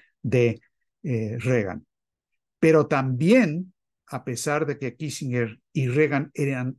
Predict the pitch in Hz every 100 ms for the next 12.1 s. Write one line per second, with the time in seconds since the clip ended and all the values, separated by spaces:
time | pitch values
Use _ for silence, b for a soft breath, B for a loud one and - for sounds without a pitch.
0 | - 170 147 143 156 151 180 - 123 -
1 | 104 101 131 - 117 113 - 147 123 104
2 | 101 - - b b b b b - 139
3 | 120 120 139 196 190 156 139 135 147 135
4 | 127 123 - 107 120 - 143 156 156 -
5 | 143 131 123 160 123 113 117 - b b
6 | b b b b b _ _ _ _ 135
7 | 131 123 - 151 139 139 226 247 139 117
8 | 104 117 123 - 139 170 135 120 110 -
9 | 123 - 135 139 139 165 190 185 185 139
10 | 120 202 185 180 - 160 143 139 196 247
11 | 180 190 208 175 135 233 247 220 135 143
12 | 185